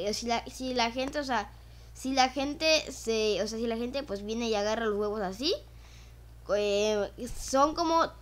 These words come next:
tre-, en tres segundos desaparecen los huevos, para mí. Si es que la gente los a-, los agarra como los acaba de agarrar en mi partida.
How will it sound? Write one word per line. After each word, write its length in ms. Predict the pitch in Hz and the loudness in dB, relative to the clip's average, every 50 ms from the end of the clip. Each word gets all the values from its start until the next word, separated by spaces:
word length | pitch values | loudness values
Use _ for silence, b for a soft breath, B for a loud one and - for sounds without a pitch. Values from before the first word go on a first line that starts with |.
| - | -2
tre-, 140 | - 262 247 - | 0 0 0 2
en 180 | 262 277 254 | 0 0 2
tres 240 | - 285 285 320 302 | 4 6 6 6 6
segundos 340 | 330 302 277 285 294 302 294 | 4 2 2 2 0 0 0
desaparecen 480 | 277 233 226 208 196 202 208 220 233 220 | 0 0 -2 0 0 0 0 0 -2 -2
los 160 | 202 196 185 | -2 -2 0
huevos, 400 | 196 190 185 170 156 143 - - - | 0 0 0 0 -4 -8 -10 -10 0
para 260 | 190 196 196 196 190 | 2 4 4 4 4
mí. 240 | 196 214 208 185 196 - - - - - - | 2 2 0 -2 -4 -8 -16 -20 -20 -20 -18
Si 160 | - - 196 202 | -10 -2 -2 -2
es 80 | 202 | -2
que 100 | - 214 | 0 -2
la 120 | 202 185 196 | -2 -2 0
gente 320 | 208 196 196 196 202 196 | -2 -4 -2 0 0 0
los 180 | 185 180 185 190 | 0 -2 -2 -2
a-, 160 | 175 175 - - - 190 | -4 -4 -4 -6 -6 -6
los 160 | 190 196 196 | -4 -4 -2
agarra 340 | 185 185 185 185 190 185 - | -2 0 0 0 -2 -4 -6
como 140 | 175 160 | -6 -6
los 100 | 165 185 | -6 -6
acaba 280 | 196 190 - 190 196 190 | -6 -4 0 2 2 4
de 60 | 190 | 4
agarrar 300 | 185 180 180 175 175 180 | 2 0 0 0 -2 -2
en 140 | 185 185 185 | -2 -2 -2
mi 100 | 185 180 | -2 -2
partida. 540 | 175 180 - 214 - - 254 233 185 185 | 0 -2 -2 -2 -2 -4 -2 0 0 -2